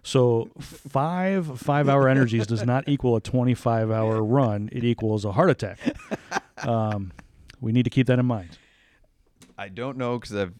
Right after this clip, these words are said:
Speaker 2: I've never tried and
Speaker 1: Yes.
Speaker 2: never will. Uh, <laughs> oh, man. If you could have only one radar detector, which one would it be and why? From Ty Picard. I don't know if we can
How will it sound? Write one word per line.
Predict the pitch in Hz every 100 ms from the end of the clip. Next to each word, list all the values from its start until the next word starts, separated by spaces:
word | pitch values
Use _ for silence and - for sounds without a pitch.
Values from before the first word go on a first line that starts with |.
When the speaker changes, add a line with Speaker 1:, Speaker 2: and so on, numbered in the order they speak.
| -
Speaker 2:
I've | 92 90
never | 98 98 98
tried | - 95 90 87
and | 107
Speaker 1:
Yes. | 95 82
Speaker 2:
never | 87 92 90
will. | 85 69 58 - - _ _ -
Uh, | 98 95
<laughs> | - - - 202 - - - - 214 _ - - _ - _ _ _ _ _ _ _ _ _ _ _ -
oh, | 120 120 110 98
man. | 95 95 95 85 73 _ _ _ _ _ _ _ _ _ _ _ _ _ _
If | 120 117 _
you | 123 131 170
could | - 165
have | 156 127 120 110 - _ _ _ -
only | 165 220 208
one | 160 135 135 131
radar | 113 113 110 104
detector, | 95 - 92 95 92
which | 80 104 -
one | 120 117
would | 107
it | 101 95
be | 95 92 90
and | 90 87
why? | 87 87 82
From | 80 - 87
Ty | - 92 90
Picard. | 85 - - 85 82 73 -
I |
don't | 127
know | 170
if | 170
we |
can | 143 -